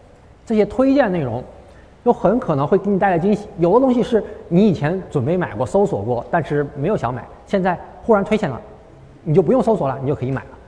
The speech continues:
还有的是你压根儿就没想过，给你推荐你了，结果你一看，真的是特别符合你的需求。这是什么？这就在商家，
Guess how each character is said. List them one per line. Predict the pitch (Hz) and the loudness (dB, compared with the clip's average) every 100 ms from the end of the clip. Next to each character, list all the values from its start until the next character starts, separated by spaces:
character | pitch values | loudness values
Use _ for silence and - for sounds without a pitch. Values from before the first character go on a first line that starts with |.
| - - - | -20 -20 -18
还 | - 202 | 0 6
有 | 277 156 | 6 6
的 | 160 | 2
是 | 170 - - | 0 -4 0
你 | 185 | 2
压 | 320 | 2
根 | 233 269 | 2 4
儿 | |
就 | 233 | 4
没 | 277 | 2
想 | - - 101 | 0 -6 0
过， | 170 - - - - - - - | 0 0 -10 -18 -20 -20 -20 -2
给 | 143 | 0
你 | |
推 | - 180 | 2 4
荐 | 180 139 | 4 2
你 | |
了， | 95 - | -4 -2
结 | 190 | 4
果 | 226 | 6
你 | 208 | 4
一 | 151 | 2
看， | 214 175 - - | -4 -8 -12 -2
真 | 247 247 | 2 4
的 | |
是 | 220 | 2
特 | - - 208 | -2 -2 0
别 | 123 135 - - | 0 -4 -6 -6
符 | 143 | -2
合 | 127 | 0
你 | 170 | -2
的 | 104 | -6
需 | 147 | -8
求。 | 120 95 - - - | -8 -8 -16 -20 -2
这 | 208 | 2
是 | 147 | 2
什 | 98 | -2
么？ | - - | -6 -2
这 | 190 | 0
就 | |
在 | 196 165 | 2 0
商 | - - 233 233 | -2 4 6 6
家， | 220 202 | 4 2